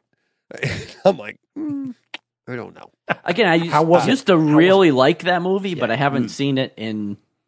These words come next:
Speaker 1: I
Speaker 2: years,
Speaker 1: actually, I,
Speaker 2: so.
Speaker 1: I liked it more than I did when I was younger. Uh, in my
Speaker 3: Mm.
Speaker 1: middle ages,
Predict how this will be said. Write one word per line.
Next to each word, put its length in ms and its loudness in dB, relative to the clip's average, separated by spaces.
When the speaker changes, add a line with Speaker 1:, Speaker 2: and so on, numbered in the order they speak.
Speaker 1:
I 280 4
Speaker 2:
years, 140 2
Speaker 1:
actually, 680 -4
I, 220 0
Speaker 2:
so. 100 -10
Speaker 1:
I 140 0
liked 560 0
it 340 0
more 680 0
than 160 -2
I 140 -2
did 340 -2
when 140 -4
I 100 -4
was 220 -10
younger. 680 -4
Uh, 300 2
in 180 -4
my 220 -4
Speaker 3:
Mm. 80 -8
Speaker 1:
middle 420 -4
ages, 640 -10